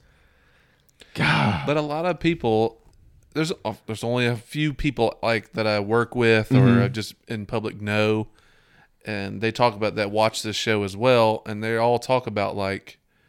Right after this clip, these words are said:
Speaker 2: how they don't care for how much time Sister Alice is on the screen or how much
Speaker 1: Well,
Speaker 2: time certain, like, things are being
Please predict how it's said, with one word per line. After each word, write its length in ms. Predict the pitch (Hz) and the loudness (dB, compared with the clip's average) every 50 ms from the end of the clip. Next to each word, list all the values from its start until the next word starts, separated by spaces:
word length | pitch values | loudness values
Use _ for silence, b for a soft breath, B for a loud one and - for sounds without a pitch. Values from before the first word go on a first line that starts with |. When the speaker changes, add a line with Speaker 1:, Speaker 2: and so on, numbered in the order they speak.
| _ _ _ _ _ _ _ _ _ _ _ _ _ _ _ _ _ | _ _ _ _ _ _ _ _ _ _ _ _ _ _ _ _ _
Speaker 2:
how 160 | - 131 131 | -4 -2 0
they 100 | 127 131 | 2 2
don't 200 | 127 143 139 120 | 2 2 0 -2
care 240 | - - 143 135 127 | -2 2 2 2 2
for 140 | 117 117 113 | 2 0 -2
how 140 | 113 123 123 | 0 0 0
much 280 | 123 120 117 - - | 0 -2 -2 -2 -4
time 460 | - - 135 120 117 113 110 107 107 104 | -6 -4 -2 0 0 0 -2 -4 -6 -6
Sister 380 | - - 127 117 - - 123 | -6 -6 -6 -4 -4 0 2
Alice 340 | 117 113 113 110 107 98 - | 4 4 4 4 2 0 -4
is 140 | 107 98 101 | -8 -8 -8
on 120 | 98 92 | -8 -8
the 80 | 92 92 | -8 -10
screen 400 | - - - 107 98 95 95 92 | -12 -12 -10 -8 -8 -8 -8 -6
or 60 | 92 | -6
how 100 | 101 117 117 | -6 -4 -2
much 140 | 123 147 139 | 0 -2 -2
Speaker 1:
Well, 180 | 120 - 123 | -2 -2 -2
Speaker 2:
time 240 | 120 117 113 113 107 - _ _ - - - - | 0 -2 -2 -4 -8 -14 _ _ -20 -20 -20 -16
certain, 440 | - - - 175 160 143 135 123 - - | -4 0 2 2 2 0 -4 -8 -10 -8
like, 240 | 120 127 120 107 - | -6 -6 -6 -4 0
things 340 | 143 139 135 131 123 107 | 2 2 4 2 2 0
are 80 | 113 113 | -2 -4
being 460 | 101 104 120 117 117 113 107 110 104 | -2 -2 -2 0 0 -2 -2 -4 -8